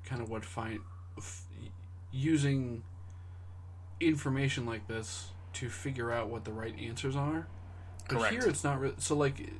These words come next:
Speaker 1: maybe even doing something like that is dishonest. So if you're, if you're doing, um, if you're doing clinical trials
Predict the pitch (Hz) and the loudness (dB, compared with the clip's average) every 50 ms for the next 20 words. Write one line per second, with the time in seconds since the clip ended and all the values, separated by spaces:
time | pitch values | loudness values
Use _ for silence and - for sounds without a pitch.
0 | - - 135 147 156 160 160 156 143 135 127 131 127 131 127 127 - 131 120 117 | -4 4 6 8 8 10 8 8 8 6 6 4 2 2 2 0 0 0 -2 -2
1 | 113 110 104 113 113 113 110 107 107 - - - - - 110 - 107 104 107 110 | -2 -4 -2 -2 -2 -2 -2 -2 -4 -6 -8 -8 -8 -6 -6 -4 -2 0 0 0
2 | - - - - - - - - - - - - - - - 113 117 - 143 156 | 0 -2 -6 -8 -8 -8 -8 -10 -10 -10 -10 -10 -8 -4 -4 -4 -2 4 6 8
3 | 160 151 135 - - - - 147 156 151 143 143 135 139 135 127 123 123 117 113 | 8 8 6 6 2 2 6 6 8 8 8 6 6 6 6 4 2 0 0 -2
4 | 113 113 113 113 110 107 104 90 - - - - - - - - - - - - | -2 -2 -2 -2 -2 -4 -4 -6 -10 -12 -12 -10 -10 -10 -10 -10 -10 -12 -12 -12
5 | - - - - - - - - - - - - - - - - - - - - | -12 -12 -10 -10 -10 -10 -10 -10 -10 -8 -8 -8 -8 -8 -10 -12 -12 -12 -12 -12
6 | - - - - - - - - - - 151 139 160 160 151 151 139 117 - - | -12 -12 -12 -12 -12 -12 -12 -12 -4 0 4 6 8 10 10 10 8 6 4 4
7 | 143 151 143 143 120 104 - 117 107 110 107 104 - - - - | 4 4 4 4 0 0 0 -2 -2 -2 -2 -4 -4 -8 -8 -8